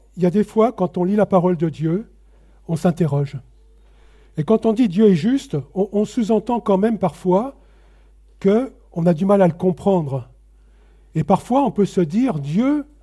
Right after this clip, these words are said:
<clears throat> est-il réellement juste ? J'ai pas osé mettre ça comme titre. J'ai marqué que Dieu était juste, parce que c'est vrai que Dieu est juste. Mais parfois, dans certaines situations, on pourrait se dire, « Mais,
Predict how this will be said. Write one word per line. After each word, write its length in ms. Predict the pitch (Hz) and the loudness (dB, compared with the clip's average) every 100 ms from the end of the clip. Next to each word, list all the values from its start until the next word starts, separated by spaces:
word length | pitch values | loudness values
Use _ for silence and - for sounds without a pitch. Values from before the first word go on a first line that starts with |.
| _ _ _ - | _ _ _ 0
<clears throat> 280 | 339 165 190 | 0 0 0
est-il 400 | 190 - 269 196 | 0 4 4 4
réellement 460 | 202 214 196 190 | 4 4 4 2
juste ? 380 | 185 226 - 151 - - _ _ _ _ _ | 2 0 -2 -8 -8 -14 _ _ _ _ _
J'ai 160 | 180 | -2
pas 140 | 175 214 | 2 4
osé 220 | 196 214 | 4 2
mettre 280 | 208 - 196 | 2 2 -2
ça 240 | - 220 | 0 -2
comme 220 | 214 160 | 0 -4
titre. 440 | 147 185 180 - 123 - _ _ _ _ _ _ _ _ _ _ _ | -4 -8 -8 -8 -12 -12 _ _ _ _ _ _ _ _ _ _ _
J'ai 140 | - | -6
marqué 260 | 156 143 202 | -4 0 0
que 100 | 175 | 0
Dieu 220 | 139 190 | 2 4
était 200 | 185 170 | 4 2
juste, 280 | 143 208 - | -2 -6 -4
parce 160 | 156 143 | -6 -4
que 100 | 170 | -2
c'est 140 | 190 | 0
vrai 200 | 185 220 | 0 -2
que 100 | 170 | -4
Dieu 180 | 127 143 | -4 -6
est 40 | |
juste. 360 | 131 160 - 139 - _ _ _ _ _ _ _ _ - | -6 -12 -18 -20 -20 _ _ _ _ _ _ _ _ -2
Mais 160 | 165 214 | 2 4
parfois, 360 | 220 - 233 | 2 2 0
dans 140 | 208 180 | 2 2
certaines 380 | 202 190 190 | 0 0 -2
situations, 760 | 180 196 185 156 - 185 208 247 _ _ _ _ _ _ | -2 -2 0 0 0 0 0 -4 _ _ _ _ _ _
on 100 | 170 | -10
pourrait 260 | 147 196 202 | -2 2 2
se 160 | - 185 | 2 0
dire, « 340 | 175 240 185 | 2 2 2
Mais, 180 | 160 | 0